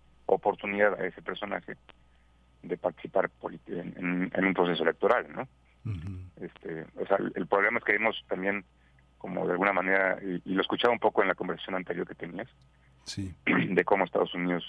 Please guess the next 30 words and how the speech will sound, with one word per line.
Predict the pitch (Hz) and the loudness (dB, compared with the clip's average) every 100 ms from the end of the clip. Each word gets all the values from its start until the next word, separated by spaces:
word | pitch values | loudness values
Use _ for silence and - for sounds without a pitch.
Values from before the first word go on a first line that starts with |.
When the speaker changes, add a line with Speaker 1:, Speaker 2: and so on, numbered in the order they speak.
| - | -10
Speaker 1:
eh, | - 82 82 - - | -10 -8 -8 -14 -20
pues, | - | -18
está | - 92 | 0 2
desplegado | 90 82 - 95 92 90 | 2 -2 -2 2 4 4
allá | 87 | 2
en | 85 | 0
el | 85 85 _ _ _ _ _ | -4 -8 _ _ _ _ _
conflicto | - 87 - 98 - - 85 - _ _ _ _ _ _ | -4 -4 0 -2 -2 -12 -12 -12 _ _ _ _ _ _
Speaker 2:
Ujú. | 123 92 | -6 -2
Speaker 1:
en, | 90 82 76 - - - - - - - | 0 0 -2 -8 -20 -20 -20 -20 -4 4
<clears throat> | - 165 | 4 4
con | 131 92 | 2 4
Irán, | 92 101 98 95 | 4 2 0 -4
y | 95 87 85 85 80 - - - | -2 0 0 -4 -8 -12 -12 -4
el | - | -2
tema | 85 92 | 2 2
de | 78 | 2
Palestina, | - 85 - 104 92 | -2 -6 -4 0 2
etcétera. | - 92 101 - _ _ _ _ _ _ _ _ 98 | 2 0 -2 -4 _ _ _ _ _ _ _ _ 4
Pero | 95 | 4
no | 98 113 - | 4 2 2
hemos | 110 113 - - - - | 4 4 2 -6 -14 -20
de | - | -4
alguna | 92 98 107 | 0 2 2
forma | - 107 107 | 4 4 4
normalizado | 98 92 90 87 101 98 104 | 6 4 4 2 2 4 2
que | - | 0
Estados | - - 101 98 | -2 2 2 2
Unidos | 95 95 98 | 0 0 -2
es | - 98 | 0 2